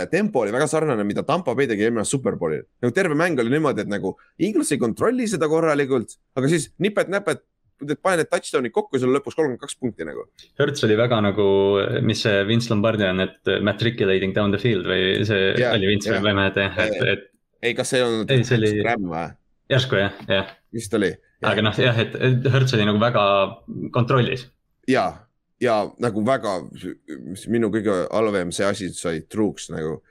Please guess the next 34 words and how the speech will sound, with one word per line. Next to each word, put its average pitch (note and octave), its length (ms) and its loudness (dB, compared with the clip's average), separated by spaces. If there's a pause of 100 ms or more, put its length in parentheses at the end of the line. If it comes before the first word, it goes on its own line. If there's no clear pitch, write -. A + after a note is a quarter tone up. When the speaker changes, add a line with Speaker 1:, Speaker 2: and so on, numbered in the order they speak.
(140)
Speaker 1:
Eagle, F#2+ 480 -4
Hurts A#2 280 -2
on F#2 80 -8
hea. G2 200 -2 (440)
Speaker 2:
Hurts A2+ 280 2
on G#2 80 2
hea G#2 160 2 (140)
ja A2 80 0
Smi-, A#2+ 240 0
ja A2 100 0
Devonta A2+ 340 2
S-, - 140 -2
ja A2+ 100 2
tal G#2+ 160 2
on G#2+ 160 0
Devonta A2+ 320 2
Smithiga G#2+ 400 2
Speaker 1:
Jaa, G2+ 140 4
Speaker 2:
hea G#2 140 2
ühendus F#2+ 280 0
Speaker 1:
täpselt. G#2+ 320 0
Speaker 2:
kohe. - 300 -12 (480)
Speaker 1:
Et G#2 100 -10
siis B2 220 -2
jaa, C3+ 120 2
Eagles B2 300 2
võitis B2+ 240 -2
kolmkümmend A2+ 300 -2
kaks - 180 -4
kuus C3+ 320 2
nagu F#2 160 -2
täielik F#2+ 300 -2
blowout F#2+ 340 0
ka. F#2 220 0